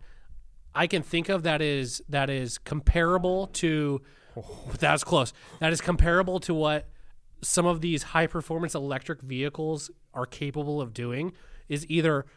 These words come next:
Speaker 1: a freaking, like, jet, like, in a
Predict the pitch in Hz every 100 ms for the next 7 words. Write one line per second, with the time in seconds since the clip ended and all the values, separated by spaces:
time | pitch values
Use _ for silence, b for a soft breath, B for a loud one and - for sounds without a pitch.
0 | b b b _ 131 131 - - 185 175
1 | 165 135 127 131 - 113 135 131 156 -
2 | - - - - - 151 147 156